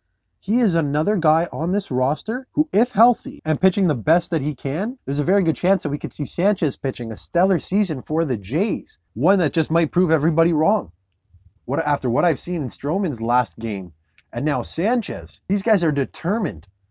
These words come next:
to play the best baseball of their careers this season because there's so many people that have fallen off the Blue Jays bandwagon and fallen off of Sanchez and Stroman's bandwagon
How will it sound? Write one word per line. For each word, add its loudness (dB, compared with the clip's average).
to -2
play 2
the 0
best 0
baseball 2
of -2
their -2
careers 0
this -4
season -8
because -2
there's -4
so 0
many 0
people -4
that -4
have 0
fallen 2
off 0
the -4
Blue 2
Jays 0
bandwagon -4
and -8
fallen 2
off 0
of -10
Sanchez 0
and -8
Stroman's 0
bandwagon -6